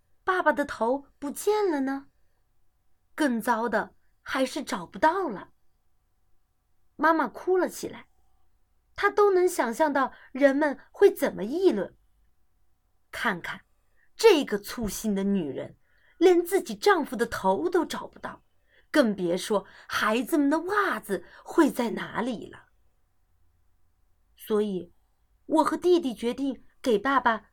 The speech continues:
做一个头。这样的话，他们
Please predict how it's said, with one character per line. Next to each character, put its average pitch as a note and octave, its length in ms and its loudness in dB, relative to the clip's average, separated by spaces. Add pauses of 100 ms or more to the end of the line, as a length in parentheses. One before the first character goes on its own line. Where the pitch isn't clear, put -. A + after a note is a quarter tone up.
做 A4+ 260 4
一 A#3 140 0
个 F#3+ 100 -6
头。 - 440 -12 (1040)
这 D#4+ 140 -2
样 A#3+ 180 0
的 G3 80 -4
话， G3 340 -8 (340)
他 A#3+ 200 -2
们 A3 260 -4